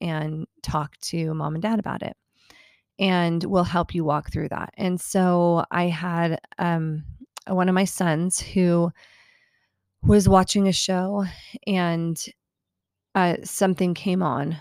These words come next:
that he felt uncomfortable with. And so he came to me and said, "Hey, I saw this show and, um, they were talking about two boys kissing." And this was like a,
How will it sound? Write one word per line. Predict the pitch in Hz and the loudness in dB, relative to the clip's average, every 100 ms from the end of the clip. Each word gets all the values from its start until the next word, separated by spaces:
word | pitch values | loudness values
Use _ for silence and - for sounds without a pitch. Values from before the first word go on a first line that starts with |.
| - | -4
that | 170 160 | -2 -2
he | - 185 | -2 -2
felt | 160 - | -2 -2
uncomfortable | 165 - 156 - - - - | -4 -4 -6 -6 -8 -6 -6
with. | 165 _ - | -10 _ -4
And | 180 175 | -2 -2
so | - 180 175 170 170 - - - _ | 0 2 4 2 -2 -10 -20 -20 _
he | - 202 | -4 -4
came | - 254 311 | 0 2 2
to | - 180 | 2 0
me | 170 160 175 | 2 2 0
and | - 175 170 | 0 -2 -2
said, | - 160 156 | 0 0 0
"Hey, | 160 - 208 160 180 - | -4 0 2 2 0 0
I | 170 | -2
saw | 160 - 185 | -2 0 0
this | 220 254 | 2 2
show | - - 196 190 185 196 - - - _ _ | 2 2 4 4 4 2 -8 -20 -20 _ _
and, | 208 185 175 170 170 165 - _ _ _ | 2 4 4 4 2 0 -6 _ _ _
um, | 180 170 165 160 - | 0 2 0 -2 -2
they | 180 175 | 0 2
were | 165 | 2
talking | - 185 180 - 175 | 0 0 0 0 0
about | 165 170 151 156 - - _ _ - | 2 2 2 2 0 -8 _ _ -4
two | - 185 | 2 4
boys | 175 165 156 160 - _ _ _ _ | 4 4 2 -4 -12 _ _ _ _
kissing." | - 175 - - 147 - | -6 -6 -4 -8 -10 -2
And | 196 | 0
this | 240 320 | 2 0
was | 302 | 2
like | 320 - | 2 4
a, | 208 | 2